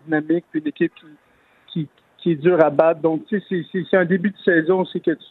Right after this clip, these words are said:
cherches un peu en sachant c'est quoi tes objectifs, puis c'est vers là qu'on, qu'on pousse.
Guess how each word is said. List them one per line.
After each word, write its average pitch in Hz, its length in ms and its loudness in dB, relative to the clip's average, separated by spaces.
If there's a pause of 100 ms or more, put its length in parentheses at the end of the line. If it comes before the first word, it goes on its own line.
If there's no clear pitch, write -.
cherches - 340 -2
un 180 140 0
peu 202 280 0 (140)
en 175 260 4
sachant 180 340 0
c'est 196 60 -6
quoi 175 180 0
tes 160 140 -4
objectifs, 160 560 0 (560)
puis 170 180 -6
c'est 170 80 2
vers 156 220 4
là 170 100 2
qu'on, 151 320 0
qu'on 139 180 -2
pousse. - 380 -8